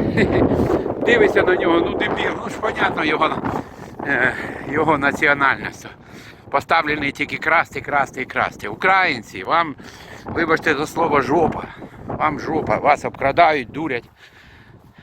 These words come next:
Сюди списали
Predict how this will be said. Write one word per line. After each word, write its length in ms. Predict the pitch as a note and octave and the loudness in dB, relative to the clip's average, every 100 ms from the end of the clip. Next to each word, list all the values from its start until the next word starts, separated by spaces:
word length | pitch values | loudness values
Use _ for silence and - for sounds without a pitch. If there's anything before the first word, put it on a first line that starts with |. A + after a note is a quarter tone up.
| - - _ _ _ _ _ - - - _ _ - | -20 -20 _ _ _ _ _ -20 -20 -20 _ _ -6
Сюди 260 | F3 F3 E3+ | 0 2 2
списали 680 | - E3+ G3+ F#3+ F3 D#3+ | 0 -2 4 4 6 4